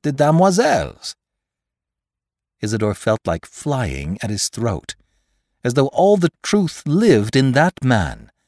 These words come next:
and he hoped to get it from him at one swoop, to tear it from him. The Demoiselles. One of the words,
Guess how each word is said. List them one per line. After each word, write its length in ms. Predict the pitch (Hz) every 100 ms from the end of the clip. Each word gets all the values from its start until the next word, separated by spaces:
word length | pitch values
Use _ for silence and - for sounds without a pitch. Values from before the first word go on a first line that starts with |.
| _ _ _ _ -
and 80 | 90
he 60 |
hoped 300 | 76 160 -
to 80 | 113
get 160 | 123 151
it 100 | -
from 260 | - 78
him 200 | 76 85
at 100 | 95
one 240 | 82 107 143
swoop, 400 | - - 90 - _ _
to 80 | 90
tear 280 | - - 131
it 120 | 76
from 200 | - 85
him. 260 | 69 55 - _ _ _ -
The 100 | 98
Demoiselles. 1080 | - 127 123 117 - 95 82 64 - - _ _ _ _ _ _ -
One 200 | 117 160
of 160 | 139 117
the 80 | 117
words, 720 | 107 135 104 62 - -